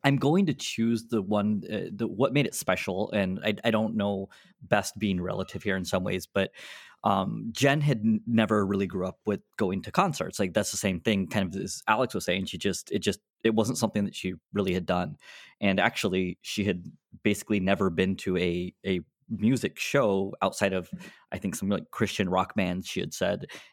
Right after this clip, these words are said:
until They Might Be Giants. And then on top of that, it was at First Avenue. Um, and after I moved to Minneapolis, I had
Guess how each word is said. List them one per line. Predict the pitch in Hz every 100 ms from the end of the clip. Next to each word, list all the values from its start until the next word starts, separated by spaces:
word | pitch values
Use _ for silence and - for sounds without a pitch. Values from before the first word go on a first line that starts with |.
| -
until | 110 101 - 131 123 101 98 -
They | 95 104
Might | 101 92
Be | 95
Giants. | 101 90 92
And | - 107
then | 107
on | 104
top | 98 202 160
of |
that, | 107 101 - - _
it | 123
was | 120
at | 107 -
First | 95 -
Avenue. | 92 90 82 - - _ _ _ _ -
Um, | 95 90 85 - - _ -
and | 104 95 92 -
after | 117 120
I | 113
moved | 110 98
to | 101
Minneapolis, | 95 95 117 113 101 95 -
I | 101 98
had | 95